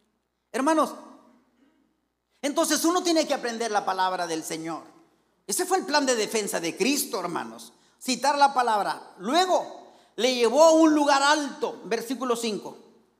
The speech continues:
Un lugar alto. "Si eres el Hijo de Dios,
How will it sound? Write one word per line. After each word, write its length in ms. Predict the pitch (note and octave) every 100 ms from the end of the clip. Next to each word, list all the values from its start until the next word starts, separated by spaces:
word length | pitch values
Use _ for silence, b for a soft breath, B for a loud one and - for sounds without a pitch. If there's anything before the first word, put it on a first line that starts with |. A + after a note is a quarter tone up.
| _ _ _ _ _ _ _
Un 180 | A#3 E4
lugar 240 | D#4+ D#4 D4+
alto. 500 | D4 C4+ A#3 - - - _ _ _ _ _ _
"Si 380 | - D4 C4+ D4+
eres 340 | F#4 F4+ F4+
el 200 | C#4 B3+
Hijo 320 | D4 B3 B3+
de 160 | G#3+ F#3+
Dios, 680 | F#3 F#3+ E3+ - - -